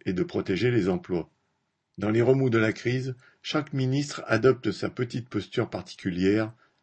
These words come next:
en fonction de la carte politique qu'il pense devoir jouer. Celle de Le Maire est de rassurer le monde capitaliste, les marchés financiers, et d'annoncer que, « quoi qu'il en coûte », entre guillemets, le gouvernement ne faiblira pas devant les coups à porter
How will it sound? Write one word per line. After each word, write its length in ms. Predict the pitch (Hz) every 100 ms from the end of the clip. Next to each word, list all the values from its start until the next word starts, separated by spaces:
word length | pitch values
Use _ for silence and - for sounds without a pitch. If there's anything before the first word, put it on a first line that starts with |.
| -
en 100 | 113
fonction 440 | - 139 - 156
de 100 | 113
la 120 | 101
carte 320 | 98 131 123 -
politique 680 | 143 123 92 113 107 - -
qu'il 200 | 107 90
pense 240 | 113 113
devoir 320 | 98 82 202
jouer. 360 | 170 185 - 165 _ _ _ _ _ -
Celle 320 | - 151 135
de 80 | 127
Le 140 | 123
Maire 380 | 117 127 143 139
est 120 | 120
de 100 | 117
rassurer 520 | 117 127 127 131 127 127
le 120 | 107
monde 240 | 117 120
capitaliste, 720 | - - 101 101 92 113 - _ _
les 160 | 101 107
marchés 320 | 131 120 131
financiers, 680 | 135 113 101 - 104 104 - _ _
et 120 | 110 113
d'annoncer 640 | 127 131 120 - 135 120
que, « 320 | - 120 101 - -
quoi 180 | 147
qu'il 220 | 131 123 104
en 80 |
coûte », 360 | 90 123 135 - -
entre 240 | 90 95
guillemets, 380 | 90 90 98 107 - _ _ -
le 120 | 110
gouvernement 600 | 113 139 127 117 113 135
ne 120 | 113
faiblira 520 | 87 139 127 120 95 -
pas 260 | 107 113 -
devant 240 | 107 110
les 180 | 104 90
coups 240 | - 131
à 40 | 92
porter 520 | - - 113 117